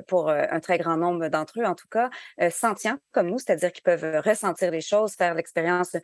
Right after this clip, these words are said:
subjective de ce qu'on leur fait subir. Euh, ils, ils, ils interprètent, ils perçoivent, euh, ce, la façon dont on les traite de manière, euh, positive ou négative,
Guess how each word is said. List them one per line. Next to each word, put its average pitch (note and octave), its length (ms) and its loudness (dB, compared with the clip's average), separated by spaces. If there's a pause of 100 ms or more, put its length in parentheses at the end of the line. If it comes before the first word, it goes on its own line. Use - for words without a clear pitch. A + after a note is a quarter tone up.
(200)
subjective G3+ 640 0
de F3 180 -2 (140)
ce - 80 -20
qu'on F#3 120 -2
leur D#3 140 2
fait F3 120 0
subir. F#3 640 0
Euh, D#3+ 260 -2
ils, D#3 560 0
ils, D#3+ 220 -2
ils F#3 160 4
interprètent, F3+ 600 0 (220)
ils F3 140 -2
perçoivent, G3 680 2 (280)
euh, E3+ 60 -2
ce, - 100 -6 (140)
la E3 160 0
façon F3 220 -4
dont F#3 180 0
on E3+ 80 0
les D#3+ 140 -2
traite F#3+ 360 0
de D#3+ 180 2
manière, D#3 440 -2
euh, D#3 100 2
positive E3 640 -4
ou G3 120 0
négative, A#3 640 0